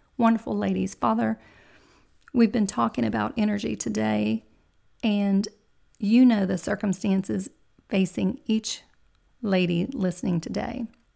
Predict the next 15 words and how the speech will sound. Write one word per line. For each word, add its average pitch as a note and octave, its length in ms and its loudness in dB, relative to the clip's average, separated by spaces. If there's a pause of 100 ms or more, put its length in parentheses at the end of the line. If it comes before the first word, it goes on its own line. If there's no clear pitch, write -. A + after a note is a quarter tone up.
I G#3+ 120 -2
pray G#3 600 -2
in G#3+ 160 2
Jesus' G#3 540 -4
name F#3+ 320 2
that F#3 260 -2
you G3 160 2
would F#3 360 0 (640)
help - 360 -6
them G3 340 0 (120)
be F#3+ 160 2
restored F#3 680 0
and F#3 140 2
be F#3+ 120 0
transformed, G3 1080 -2